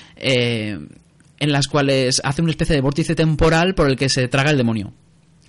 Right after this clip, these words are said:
Y lo malo que tiene es que el Bru-, Bruce Campbell, el protagonista Ash, eh, digamos que también se vuelve atrapado por el vórtice temporal y acaba, pues, eh, de-, dentro del vórtice.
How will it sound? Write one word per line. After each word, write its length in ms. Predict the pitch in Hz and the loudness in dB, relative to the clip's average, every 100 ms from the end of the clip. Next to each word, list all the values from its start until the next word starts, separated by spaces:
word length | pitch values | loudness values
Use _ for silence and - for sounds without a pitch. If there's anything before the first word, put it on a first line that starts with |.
| - - - - | -20 -20 -18 -4
Y 220 | 185 214 | 0 2
lo 140 | 185 | 2
malo 220 | 151 170 180 | 2 2 0
que 100 | 180 | 0
tiene 220 | 190 185 | 0 -2
es 60 | |
que 100 | - | 0
el 120 | 156 135 | 0 2
Bru-, 220 | 143 131 | 2 2
Bruce 180 | 151 156 | 2 4
Campbell, 240 | 170 165 | 4 4
el 80 | 156 | 2
protagonista 680 | 135 127 139 156 147 147 160 | -2 -4 -2 -2 -2 -2 -4
Ash, 160 | 170 - - - - | -6 -14 -20 -20 -18
eh, 180 | - 87 | -8 -6
digamos 300 | 131 139 139 | -2 -2 0
que 80 | 160 | -2
también 260 | 143 139 156 | 0 2 2
se 140 | 160 | 2
vuelve 220 | 143 143 135 | 2 2 2
atrapado 500 | 143 147 139 147 143 | -2 -2 0 0 2
por 140 | 139 127 | 2 2
el 80 | |
vórtice 320 | 123 135 143 139 | 0 0 -4 -2
temporal 420 | 143 135 139 151 | -2 2 2 0
y 320 | - 131 123 | 0 0 0
acaba, 460 | 120 131 135 135 131 | 0 0 0 0 0
pues, 180 | 123 120 | -2 -2
eh, 280 | 113 117 | -2 -2
de-, 160 | 113 - | -2 -4
dentro 360 | 120 120 135 131 | -4 0 0 0
del 100 | 120 | 0
vórtice. 420 | 117 113 127 151 | -2 -2 -4 -6